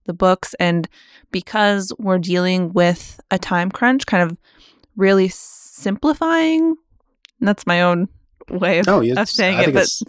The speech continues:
Speaker 2: it's accurate. It's
Speaker 1: yeah,
Speaker 2: an accurate way
Speaker 1: sim-,
Speaker 2: of saying it.
Speaker 1: simplifying the, the plot line and, and a lot of these interactions and a lot of these storylines. And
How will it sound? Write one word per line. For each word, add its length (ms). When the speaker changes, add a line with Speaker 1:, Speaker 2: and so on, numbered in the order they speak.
Speaker 2:
it's 100
accurate. 380
It's 120
Speaker 1:
yeah, 180
Speaker 2:
an 60
accurate 180
way 60
Speaker 1:
sim-, 40
Speaker 2:
of 60
saying 140
it. 40
Speaker 1:
simplifying 920
the, 300
the 100
plot 320
line 220
and, 140
and 120
a 60
lot 160
of 60
these 140
interactions 720
and 100
a 40
lot 140
of 80
these 180
storylines. 720
And 360